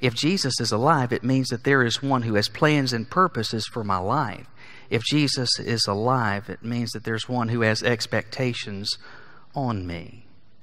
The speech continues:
And if Jesus is alive, of necessity, I must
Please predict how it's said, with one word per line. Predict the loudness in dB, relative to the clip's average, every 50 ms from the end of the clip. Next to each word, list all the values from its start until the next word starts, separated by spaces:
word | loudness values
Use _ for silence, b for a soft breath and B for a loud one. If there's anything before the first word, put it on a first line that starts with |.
| b b b b b b b b b b
And | -4 -2 -2
if | -2 -4
Jesus | -4 -2 -2 0 0 0 -2 -2 -2 -2
is | -2 -2 -2 -2
alive, | -2 0 0 0 0 0 0 -2 -2 -4 -6 -6
of | -4 -4 -4 -4
necessity, | -4 -4 -4 -4 -2 0 0 0 0 -2 -4 -6 -6 -6 -8 -6 -4
I | -4 -2 -2 -2
must | -4 -6 -6 -8 -6 -6 -6 -6 -6 -6 -8 -8 -8 -10